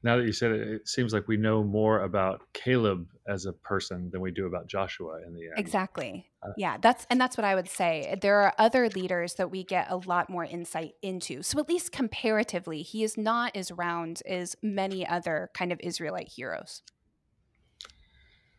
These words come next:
Speaker 1: So everything that you have just said, um, seems to entail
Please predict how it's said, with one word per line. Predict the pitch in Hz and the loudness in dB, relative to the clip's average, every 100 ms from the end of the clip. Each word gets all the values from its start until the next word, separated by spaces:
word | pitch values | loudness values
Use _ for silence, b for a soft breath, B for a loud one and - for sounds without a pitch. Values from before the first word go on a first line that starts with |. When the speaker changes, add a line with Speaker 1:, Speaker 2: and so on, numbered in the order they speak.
| b _ | b _
Speaker 1:
So | - 143 - - _ | 8 8 8 -2 _
everything | - 185 202 180 156 | 6 10 10 10 8
that | 120 | 6
you | 120 135 | 6 6
have | 117 117 95 | 8 6 4
just | - 104 - | 4 2 4
said, | 110 85 85 90 117 - - | 4 4 0 -4 -10 -14 -2
um, | 117 110 107 104 101 104 _ _ _ _ _ _ | 4 6 6 4 0 -4 _ _ _ _ _ _
seems | - - 170 180 170 | -2 4 4 4 0
to | - 120 | 0 0
entail | 110 - 113 110 107 104 101 | -2 0 2 4 6 4 2